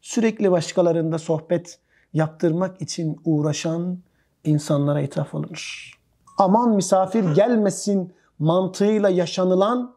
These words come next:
bir çağa bir kadın nasıl rehberlik ediyor?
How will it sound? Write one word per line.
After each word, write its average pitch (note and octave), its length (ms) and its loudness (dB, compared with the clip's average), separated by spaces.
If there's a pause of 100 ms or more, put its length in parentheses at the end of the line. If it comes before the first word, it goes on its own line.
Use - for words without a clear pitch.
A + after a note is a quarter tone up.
(400)
bir G#3 380 2
çağa A3+ 580 0 (460)
bir F#3 440 2
kadın A3 680 -2
nasıl G#3 340 -4
rehberlik D#3 460 -4
ediyor? - 560 -16